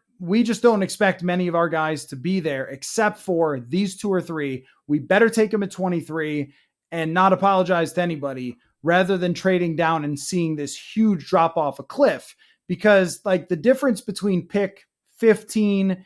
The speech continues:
and twenty might not be the same as the difference between twenty and twenty-five. You know what I mean? Like, the difference between fifteen and twenty might be not that much, where the difference between twenty and twenty-five in their mind might be huge. So you gotta pick,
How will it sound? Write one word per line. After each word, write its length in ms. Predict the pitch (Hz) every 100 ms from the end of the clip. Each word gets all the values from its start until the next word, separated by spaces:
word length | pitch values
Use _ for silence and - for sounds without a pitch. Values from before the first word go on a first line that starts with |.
| _ _ _ -
and 420 | 175 165 151 147
twenty 600 | - 247 247 185 160 147 -
might 320 | 151 202 240
not 200 | 226 214
be 100 | 208
the 100 | 170
same 440 | - 277 285 190
as 160 | 156 135
the 80 | 160
difference 340 | 180 165 156
between 260 | - 175 151
twenty 300 | - 220 185
and 100 | 143
twenty-five. 560 | 185 160 - 202 131 101
You 80 | 123
know 80 | 156
what 80 |
I 40 | 156
mean? 280 | 170 175 - - _
Like, 200 | 151 151 - _ _
the 80 | 165
difference 360 | 165 240 247 -
between 440 | 220 190 165 139 -
fifteen 340 | 214 208 190
and 100 | 160
twenty 360 | - 247 254 170
might 360 | 147 180 175
be 380 | 180 165 147 143 135 _ _ 170
not 160 | 165
that 120 | 151
much, 520 | 160 269 160 - - - _ _
where 160 | - 160
the 100 | 156
difference 380 | 175 185 180 -
between 380 | 156 165 165
twenty 320 | 139 185 190 165
and 100 | 143
twenty-five 560 | 180 160 143 165 151
in 60 | 147
their 160 | 151
mind 200 | 143 139
might 200 | 143 139
be 100 | 139
huge. 480 | 123 180 135 - - _ _
So 340 | - - 165 147
you 160 | 147
gotta 240 | 156 180 165
pick, 460 | - 185 185 -